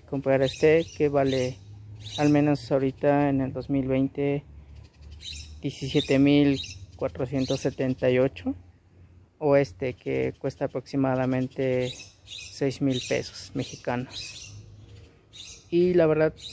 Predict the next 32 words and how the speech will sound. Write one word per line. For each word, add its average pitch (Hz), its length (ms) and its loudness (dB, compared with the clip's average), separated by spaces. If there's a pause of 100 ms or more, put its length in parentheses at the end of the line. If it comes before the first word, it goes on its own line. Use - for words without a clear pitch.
(200)
es 139 160 -2
que 139 120 -6
sí 135 140 -4
conviene 135 340 0
más 131 220 -2
comprar 131 280 -2
este, 208 540 2
porque 139 180 -8
pues - 160 -18
tienes 135 320 0
una 135 180 0
mayor 123 360 2
calidad, 135 540 4 (1400)
tienes 143 400 2
una 143 160 2
mayor 143 340 2
potencia, 165 680 2 (2000)
y 143 400 2 (500)
respecto 147 420 2
a - 40 0
calidad, 151 360 4
pues 156 160 -6
sí 143 200 -2
te - 100 -2
puedes 135 240 4
dar 135 140 2
cuenta 135 260 0
en 135 80 0
los 127 200 -2
materiales 147 720 -2
y 139 60 -2
tiene 139 420 -2